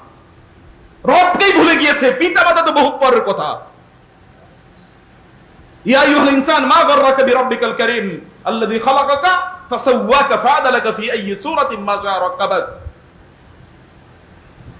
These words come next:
আপনার পিতা মাতা তো বহু পরের কথা, যে রব থেকে সৃষ্টি করেছে, সে রবেরই যদি ভুলে যায়, রবের চেনানোর দায়িত্ব আপনাদের। এই জন্য রাসূলুল্লাহ সাল্লাল্লাহু আলাইহি ওয়াসাল্লাম বলেছেন,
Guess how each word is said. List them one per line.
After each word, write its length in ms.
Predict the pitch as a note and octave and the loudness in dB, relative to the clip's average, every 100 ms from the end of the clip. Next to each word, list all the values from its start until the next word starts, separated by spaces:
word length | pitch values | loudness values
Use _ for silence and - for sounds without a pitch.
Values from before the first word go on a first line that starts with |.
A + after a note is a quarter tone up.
| - - - | -20 -20 -14
আপনার 240 | B2+ G3 - | -8 -6 -6
পিতা 640 | A3 A3 C#4+ B3+ F#3+ - - | -6 -2 2 2 2 0 -2
মাতা 280 | G3 A3 A3+ | -2 -2 0
তো 100 | A3+ | 0
বহু 220 | A3+ A#3 | 0 -2
পরের 280 | G#3+ G#3+ A3 | -2 -2 0
কথা, 200 | G3+ G3+ | -2 -2
যে 120 | G#3 | -2
রব 380 | F#3 G#3 F4 F4 | -2 0 0 0
থেকে 160 | D4 C4+ | -4 -6
সৃষ্টি 300 | A3+ - A3+ | -8 -14 -10
করেছে, 560 | G3 F#3+ F3 C3 - - - | -8 -8 -10 -12 -14 -20 -10
সে 140 | G3 | -4
রবেরই 380 | F#3 G#3 D4+ D#4+ | 0 2 2 0
যদি 180 | A#3 A#3 | 0 -2
ভুলে 220 | F#3 F#3+ | -2 -2
যায়, 280 | F#3+ E3 C3 - - | -2 -2 -4 -12 -8
রবের 340 | F#3+ G#3 A3+ A3 | -2 0 0 -2
চেনানোর 300 | G#3 G#3+ G#3 | -4 -4 0
দায়িত্ব 280 | A3+ A3 | 0 2
আপনাদের। 800 | A#3+ D#4 D#4+ E4 C#4+ D#3+ - - - - - _ _ _ - - _ - - - _ - | 0 0 0 2 2 0 -6 -14 -20 -20 -20 _ _ _ -20 -20 _ -20 -20 -20 _ -10
এই 120 | E3 A3 | -4 0
জন্য 200 | C#4+ C#4+ | 2 2
রাসূলুল্লাহ 440 | C4+ D4+ D4+ C#4+ | 2 0 0 -2
সাল্লাল্লাহু 340 | C#4+ C#4+ C#4+ | 0 0 0
আলাইহি 220 | D#4 D#4+ D#4+ | 0 2 2
ওয়াসাল্লাম 200 | D4 G#3+ | 0 -2
বলেছেন, 260 | D#3+ - | -4 -14